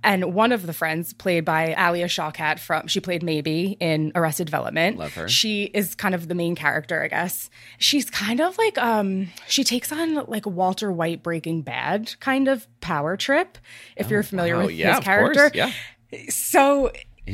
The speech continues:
Speaker 2: Interesting.
Speaker 1: I, I'll be honest, the last season, so season four, was a bit of a departure from the first three. I still liked it. So I'm a little weary going into season five, the last one.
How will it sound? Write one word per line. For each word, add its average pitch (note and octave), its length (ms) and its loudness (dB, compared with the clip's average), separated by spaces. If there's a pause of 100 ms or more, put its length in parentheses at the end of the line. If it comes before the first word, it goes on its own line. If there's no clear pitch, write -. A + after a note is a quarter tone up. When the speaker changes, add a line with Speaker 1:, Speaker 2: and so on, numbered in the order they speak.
(100)
Speaker 2:
Interesting. F2+ 960 -2
Speaker 1:
I, D4 120 4
I'll C#4 300 4
be A#3 200 -2
honest, D#3 440 0
the G3+ 380 2
last G#3+ 360 0
season, E3+ 260 -2
so F#3+ 100 -6
season G#3 400 0
four, D3+ 880 0 (180)
was B3+ 280 0
a C4 60 0
bit B3 180 6
of B3 80 6
a C4 60 6
departure F3+ 500 0
from F3 140 -2
the E3+ 80 0
first D#3 320 -2
three. D#3+ 440 0 (300)
I A#3 60 -4
still D4+ 220 6
liked D#3+ 400 2
it. B3+ 300 4 (260)
So A3+ 120 0
I'm A3+ 80 2
a A3+ 60 4
little C#4+ 340 4
weary D4+ 260 4
going B3+ 220 4
into A3 160 -2
season F#3+ 320 -2
five, D3+ 380 2
the E3+ 80 0
last C#3+ 300 -2
one. D3+ 320 -2